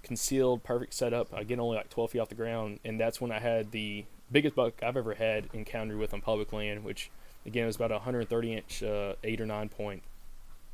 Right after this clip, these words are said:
uh, come in on me at last light and went to take the shot, and I had the shot deflect off a branch, uh, unfortunately. But again, if it wasn't for that setup and that stand setup, there's no way I would have been able to hunt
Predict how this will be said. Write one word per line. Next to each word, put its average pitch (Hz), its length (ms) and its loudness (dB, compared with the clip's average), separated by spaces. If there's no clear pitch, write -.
uh, 107 160 -4
come 113 280 0
in 110 100 0
on 107 180 0
me 104 180 -4
at 107 140 -6
last 110 280 2
light 104 240 2
and 101 140 -10
went 120 120 2
to 110 80 -2
take 120 180 4
the - 60 -4
shot, 113 280 4
and 110 80 0
I 110 40 -2
had 110 100 -2
the - 60 -4
shot 107 260 2
deflect 107 400 0
off 104 140 0
a 101 40 -4
branch, 107 600 -4
uh, 101 380 -2
unfortunately. 104 640 -4
But 113 180 2
again, 120 300 0
if 113 100 -2
it - 80 -6
wasn't 131 260 2
for 135 80 2
that - 120 2
setup 120 360 0
and 117 80 -6
that - 120 -4
stand 117 320 -4
setup, 151 320 -2
there's 123 200 4
no 123 120 4
way 120 220 6
I - 20 4
would 113 140 2
have 110 80 -4
been 113 140 0
able 101 100 -2
to - 60 -12
hunt 127 180 -4